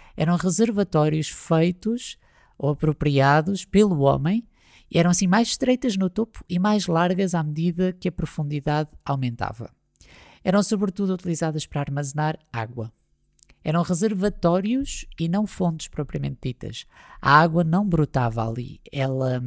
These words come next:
ela era guardada, era preservada nessas cisternas.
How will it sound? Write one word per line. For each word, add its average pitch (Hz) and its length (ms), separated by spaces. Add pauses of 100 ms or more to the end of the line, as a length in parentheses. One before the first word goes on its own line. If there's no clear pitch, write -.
(460)
ela 127 440
era 170 220
guardada, 147 920 (120)
era 127 320
preservada 139 920
nessas 127 840
cisternas. - 840